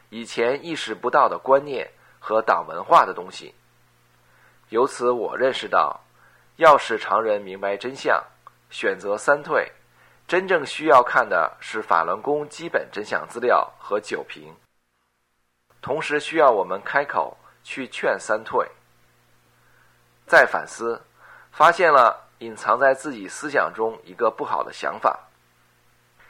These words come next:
面对面发资料，送神韵光盘比发九评等光盘压力小，所以就更愿意送神韵光盘。慢慢的，风雨天地行和九评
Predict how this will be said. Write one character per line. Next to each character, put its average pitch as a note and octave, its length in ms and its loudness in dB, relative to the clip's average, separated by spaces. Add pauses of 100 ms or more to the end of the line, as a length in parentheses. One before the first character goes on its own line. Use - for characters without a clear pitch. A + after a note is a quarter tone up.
(120)
面 F3 200 2
对 F3+ 120 4
面 F3 240 -2
发 F2+ 220 0
资 A2 140 -8
料， G#2 280 0 (480)
送 E3 320 -2
神 - 220 -8
韵 A#2 160 -8
光 B2+ 180 4
盘 F2 380 -2
比 F2+ 100 -14
发 A2+ 240 0
九 E2+ 220 -6
评 E2+ 340 -14 (220)
等 F2+ 240 -6
光 C3 160 6
盘 G2+ 300 -2
压 C#3 180 6
力 C#3 140 -6
小， - 320 -10 (680)
所 B2+ 180 0
以 C3 200 -2
就 B2 160 -2
更 B2+ 200 -4
愿 B2+ 280 0
意 G2 260 -14 (100)
送 A#2 300 -6
神 F#2+ 220 -12
韵 C3+ 200 -8
光 F#2+ 200 -4
盘。 - 280 -10 (1000)
慢 C3+ 180 6
慢 B2 180 4
的， G#2 260 2
风 E3 220 -2
雨 A#2+ 160 -12
天 C3+ 240 -8
地 C#3 160 -12
行 E2 320 -16 (380)
和 A2 220 -2
九 F2+ 240 -6
评 F2+ 340 -16